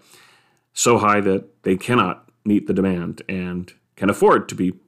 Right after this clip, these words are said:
selective as to where they will send their sisters to teach. I certainly hope someday to see more of them, as four of them serve one of the high schools here in San Francisco.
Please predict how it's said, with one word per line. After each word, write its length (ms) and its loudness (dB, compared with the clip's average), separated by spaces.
selective 600 0
as 140 -8
to 120 -8
where 200 2
they 140 0
will 160 -2
send 260 -2
their 80 -2
sisters 380 -8
to 120 -14
teach. 420 -10
I 120 2
certainly 380 -2
hope 180 -4
someday 500 0
to 100 -8
see 160 -2
more 240 2
of 120 0
them, 220 -6
as 440 0
four 280 4
of 80 0
them 140 -2
serve 360 0
one 120 0
of 60 -2
the 60 -4
high 140 -2
schools 380 -6
here 220 -4
in 80 -6
San 240 -4
Francisco. 680 -8